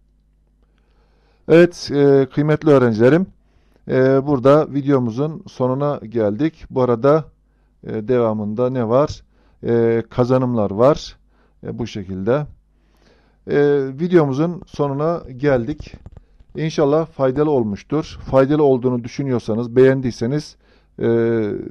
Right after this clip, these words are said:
işte beğenirsiniz. Beğenmediyseniz dislike de atabilirsiniz. Veya, e, görüş, eleştiri, e, öneriniz varsa onları da yorumlar bölümüne yazabilirsiniz. Anlamadığınız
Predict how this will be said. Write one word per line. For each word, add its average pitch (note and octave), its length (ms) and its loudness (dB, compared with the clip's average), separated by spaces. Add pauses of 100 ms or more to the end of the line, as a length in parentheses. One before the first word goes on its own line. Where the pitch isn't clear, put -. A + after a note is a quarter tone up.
(180)
işte B2 260 -6
beğenirsiniz. B2+ 840 0
Beğenmediyseniz B2 680 0
dislike B2+ 320 -4
de B2 60 -4
atabilirsiniz. G#2+ 760 -6 (420)
Veya, C3 400 4 (560)
e, A#2+ 180 -2
görüş, C3 600 2
eleştiri, B2+ 800 2 (500)
e, A2+ 120 -8
öneriniz B2+ 1200 0
varsa C3 380 2
onları B2 400 -2
da C#3 80 -2
yorumlar B2+ 500 0
bölümüne A#2 280 -2
yazabilirsiniz. A#2 640 -4
Anlamadığınız C#3+ 880 0